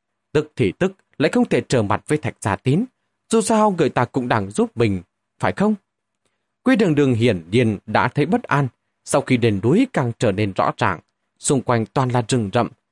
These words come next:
vừa bước vào trong, đối diện nhau mà không bật đèn pin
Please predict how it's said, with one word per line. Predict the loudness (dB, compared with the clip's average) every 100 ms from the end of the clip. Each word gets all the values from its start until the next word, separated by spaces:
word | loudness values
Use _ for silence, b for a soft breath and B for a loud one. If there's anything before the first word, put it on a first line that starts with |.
| _ _
vừa | -2
bước | 0 0 0
vào | -2 0
trong, | 0 0 -4 _ _
đối | -2 0
diện | 0 -2 0
nhau | 0 0 _ -6
mà | -4
không | 0 0
bật | 0 0
đèn | -2 -2 0
pin | 0